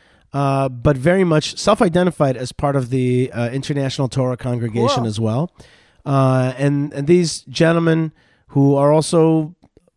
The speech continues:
Speaker 1: are also business people on one side, but preachers and teachers on the other side, uh, are really part of spreading the love of Israel, the, the love of the Torah, what I call the original testament, you know?
Speaker 2: <laughs>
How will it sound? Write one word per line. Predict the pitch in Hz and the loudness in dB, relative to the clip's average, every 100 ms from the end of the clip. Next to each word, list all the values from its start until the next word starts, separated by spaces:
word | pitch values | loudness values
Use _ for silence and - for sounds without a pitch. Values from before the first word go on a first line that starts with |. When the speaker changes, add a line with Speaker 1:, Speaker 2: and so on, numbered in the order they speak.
| _ _ - | _ _ -6
Speaker 1:
are | - | -2
also | 202 - | 0 0
business | 190 202 190 180 | 2 2 0 -4
people | 202 190 | -4 0
on | 180 170 | 0 2
one | 165 196 | 0 0
side, | - 233 233 196 | 2 2 0 -2
but | 151 151 - _ _ _ - | -2 -2 -4 _ _ _ -8
preachers | 185 - 190 156 | -6 -2 -2 -2
and | 156 | -2
teachers | 165 170 147 | -2 -2 -2
on | 139 | -2
the | 139 | 0
other | 190 202 | 0 0
side, | - 208 208 202 - _ _ _ _ | 0 0 0 -2 -8 _ _ _ _
uh, | 147 147 | -4 -2
are | 147 156 | 2 4
really | 175 185 | 4 0
part | - 160 160 | 0 2 2
of | 135 143 135 135 | 0 -2 -2 -8
spreading | - 151 147 | -4 -4 -2
the | 131 | -2
love | 143 147 | 0 0
of | 143 | 0
Israel, | 139 131 135 131 131 | 0 0 0 0 -2
the, | 123 117 120 139 | -4 -10 -12 -10
the | 117 | -6
love | 120 139 135 | -2 -2 0
of | 131 117 - | -2 -6 -14
the | 113 120 | -10 -6
Torah, | - 143 139 135 | 0 2 2 0
what | 123 | -2
I | 127 | -2
call | - 131 127 | 2 2 2
the | 120 120 110 - _ _ | 0 0 -2 -10 _ _
original | 143 156 147 151 | 2 4 4 2
testament, | 143 143 139 139 139 131 - | 2 0 0 -2 -4 -4 -8
you | 139 | -4
know? | 139 143 | 2 2
Speaker 2:
<laughs> | 151 | 2